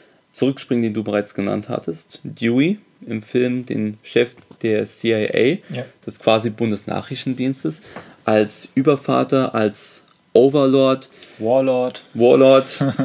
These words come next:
Speaker 2: <laughs>
Speaker 1: mit seinem panoptischen Blick, überall kann er mitschauen. Und genauso gern wie er schaut, schaut auch der Zuschauer gern dem Spektakel zu.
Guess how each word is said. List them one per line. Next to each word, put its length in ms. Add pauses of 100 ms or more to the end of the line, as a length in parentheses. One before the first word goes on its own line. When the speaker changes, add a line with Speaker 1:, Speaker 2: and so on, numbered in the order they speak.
(340)
Speaker 2:
<laughs> 540
Speaker 1:
mit 160
seinem 420 (180)
panoptischen 640
Blick, 440 (260)
überall 640 (140)
kann 320
er 240 (160)
mitschauen. 640
Und 180
genauso 480
gern 240
wie 160
er 200
schaut, 440 (100)
schaut 460
auch 220
der 180
Zuschauer 540
gern 320
dem 140
Spektakel 600
zu. 320